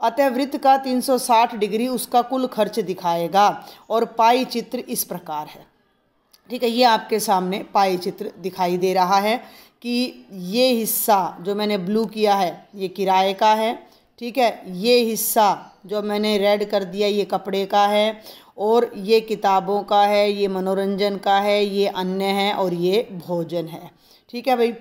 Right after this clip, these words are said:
आगे बात समझ में। अब हम क्या करेंगे कि इन सबको डिग्री में बदलेंगे।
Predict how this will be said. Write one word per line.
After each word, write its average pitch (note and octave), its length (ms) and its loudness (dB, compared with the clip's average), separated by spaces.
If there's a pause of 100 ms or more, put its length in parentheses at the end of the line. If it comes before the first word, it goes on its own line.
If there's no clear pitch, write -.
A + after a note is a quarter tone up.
(340)
आगे A#3 280 0
बात A3+ 240 4
समझ F#3 280 -2
में। F3+ 180 -4 (120)
अब A#3 460 2 (320)
हम C4+ 200 -2
क्या C#4+ 300 2
करेंगे G#3+ 640 2
कि C4+ 260 -2
इन C#4+ 260 0
सबको B3+ 440 0
डिग्री B3 440 0
में E4+ 160 2
बदलेंगे। F3+ 580 -2